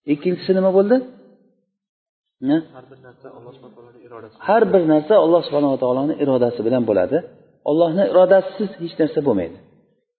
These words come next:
Speaker 1: Uchinchisi,
Speaker 2: Alloh subhanahu va taolo har bir narsani hikmat.
Speaker 1: Hmm.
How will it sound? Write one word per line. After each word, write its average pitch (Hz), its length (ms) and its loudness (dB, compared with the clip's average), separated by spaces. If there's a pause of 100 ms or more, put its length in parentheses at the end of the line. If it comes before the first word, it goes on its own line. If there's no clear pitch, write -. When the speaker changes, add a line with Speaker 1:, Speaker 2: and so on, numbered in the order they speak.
(220)
Speaker 1:
Uchinchisi, 165 480 -2 (800)
Speaker 2:
Alloh 127 200 -20
subhanahu 127 220 -18
va - 20 -20
taolo 131 180 -16
har 131 140 -16
bir 131 120 -20
narsani 131 320 -18
hikmat. 123 340 -20
Speaker 1:
Hmm. 117 280 -4